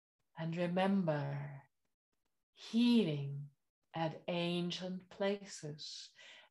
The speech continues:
and healing through the highest light beings doesn't happen in human time. It happens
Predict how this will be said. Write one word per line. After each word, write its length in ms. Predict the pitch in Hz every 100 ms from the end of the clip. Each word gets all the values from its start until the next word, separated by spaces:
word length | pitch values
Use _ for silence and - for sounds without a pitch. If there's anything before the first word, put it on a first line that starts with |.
| -
and 220 | 160 160
healing 800 | 151 - 240 247 220 170 156 151
through 640 | - - 180 175 165 160 156 - _ _ _ _ _ _ _ -
the 140 | 170
highest 840 | 160 165 175 185 190 196 196 -
light 320 | 196 190 190 190 -
beings 960 | 208 180 151 143 - - 101 - - - _ _ _ _ _ _ _ _ _ -
doesn't 420 | 196 196 185 160
happen 600 | 147 160 147 - 147 143
in 180 | 147 151
human 720 | 139 147 165 180 170 143 143 -
time. 520 | - 135 135 139 151 _ _ _ _ _ _ _ _ _ _ _ _ _
It 140 | 170 156
happens 920 | 180 175 - 147 147 156 - - -